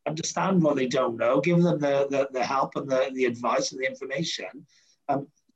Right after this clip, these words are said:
the money if I got the money. But for now, I already do that. I'm a, I'm a philanthropic entrepreneur that will give my time,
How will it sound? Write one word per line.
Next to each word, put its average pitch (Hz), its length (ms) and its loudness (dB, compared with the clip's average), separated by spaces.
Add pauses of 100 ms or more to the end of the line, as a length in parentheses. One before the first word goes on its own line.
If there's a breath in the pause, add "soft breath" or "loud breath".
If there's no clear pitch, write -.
the 151 80 -2
money 147 380 0
if 135 140 -2
I 139 80 0
got - 200 -8
the 151 100 -4
money. 127 260 0
But 151 180 -2
for 160 80 -2
now, 160 240 2
I 151 140 4
already 151 260 2
do 170 200 4
that. 131 200 0
I'm 147 140 0
a, 143 180 -2 (320 loud breath)
I'm 156 120 -8
a 135 40 -4
philanthropic 143 760 0
entrepreneur 151 560 0
that 139 160 2
will 135 140 2
give 143 240 0
my 135 240 0
time, 170 500 4